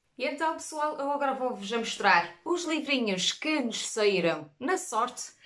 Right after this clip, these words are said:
Vocês já sabem que são oito livros que vos vou mostrar, mas vocês têm que escolher quatro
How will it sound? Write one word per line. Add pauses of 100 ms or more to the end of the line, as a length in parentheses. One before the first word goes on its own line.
(240)
Vocês
já
sabem
que
são (120)
oito
livros
que
vos
vou
mostrar,
mas
vocês
têm
que
escolher
quatro